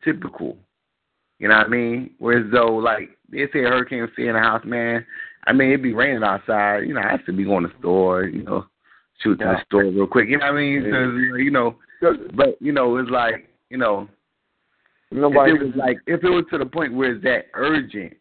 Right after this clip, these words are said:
Speaker 1: you know, they would have to kinda, like, make it, you know, you know, say it to the point where, you know,
Speaker 2: Yeah.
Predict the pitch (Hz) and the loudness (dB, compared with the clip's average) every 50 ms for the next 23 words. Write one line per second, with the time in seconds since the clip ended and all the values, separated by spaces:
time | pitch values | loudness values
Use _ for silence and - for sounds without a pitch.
0 | _ _ - - 123 117 110 107 104 104 101 101 120 127 127 123 123 123 117 95 | _ _ -14 -10 -4 -2 0 0 0 -2 -4 -4 -4 0 0 2 2 2 0 -2
1 | - 101 98 85 - 131 120 110 107 104 107 98 95 - - - - 101 110 117 | -4 -12 -10 -6 -4 -2 -2 0 0 0 0 0 -2 -2 -6 -8 -6 -2 2 4
2 | 135 143 127 - - 110 98 - - _ _ _ _ _ _ - - 147 147 135 | 4 2 2 0 -4 -4 -4 -6 -8 _ _ _ _ _ _ -8 -4 0 2 2
3 | 123 117 - 131 143 131 113 113 107 107 - 160 156 143 131 127 147 127 117 104 | 2 2 0 0 0 0 0 0 0 -2 -2 0 0 0 -2 -4 -4 -4 -4 -6
4 | - - 175 160 151 - - 120 123 123 120 120 131 131 120 104 98 98 104 - | -4 -4 -2 -2 -2 -4 -4 -2 0 2 2 2 0 0 -2 -2 -4 -6 -8 -16
5 | _ _ _ _ _ _ _ _ _ _ _ _ _ _ _ _ - 135 143 127 | _ _ _ _ _ _ _ _ _ _ _ _ _ _ _ _ 0 0 2 2
6 | 123 - | 0 -2